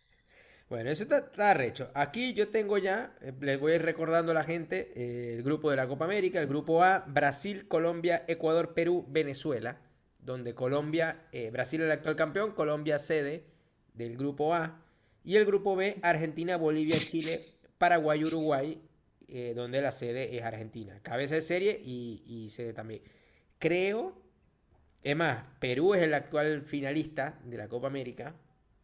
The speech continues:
o sea que ya tenéis tres, tres con, con jerarquía, y Ecuador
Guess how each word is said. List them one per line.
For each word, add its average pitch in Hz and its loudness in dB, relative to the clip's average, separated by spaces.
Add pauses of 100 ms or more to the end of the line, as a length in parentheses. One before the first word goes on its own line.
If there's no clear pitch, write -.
o - -20
sea 117 -10
que 117 -8
ya 113 -6
tenéis 139 -6
tres, 147 -4 (100)
tres 147 -4
con, 127 -8 (120)
con 120 -6
jerarquía, 127 -4 (460)
y 165 4
Ecuador 175 2